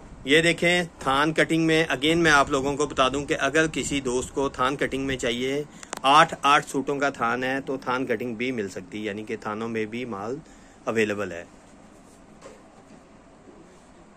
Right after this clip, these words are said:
लाल शेड का तो इन्होंने ऐस-, इस तरह से इस्तेमाल किया है, जैसे बाकी मेलों वाले कंजूसी करते हैं, लेकिन इस volume में बिल्कुल भी shades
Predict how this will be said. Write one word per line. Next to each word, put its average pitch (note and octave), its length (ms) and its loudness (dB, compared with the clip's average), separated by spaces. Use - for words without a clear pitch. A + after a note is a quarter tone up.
लाल D#3 340 8
शेड F3 300 6
का F#3 160 6
तो F3+ 140 2
इन्होंने F#3 420 4
ऐस-, C#3+ 380 0
इस E3+ 200 -4
तरह F3+ 240 6
से F#3+ 180 4
इस्तेमाल D3+ 380 0
किया C#3 260 4
है, D3+ 80 4
जैसे C#3 260 2
बाकी A#2+ 300 -2
मेलों C#3 260 0
वाले C#3 180 0
कंजूसी C3 420 -4
करते C3+ 260 -2
हैं, C3+ 80 -2
लेकिन C3+ 280 -2
इस D3 200 -8
volume B2+ 320 -2
में C3 340 -4
बिल्कुल C#3 420 -2
भी C#3 320 -2
shades D3 540 4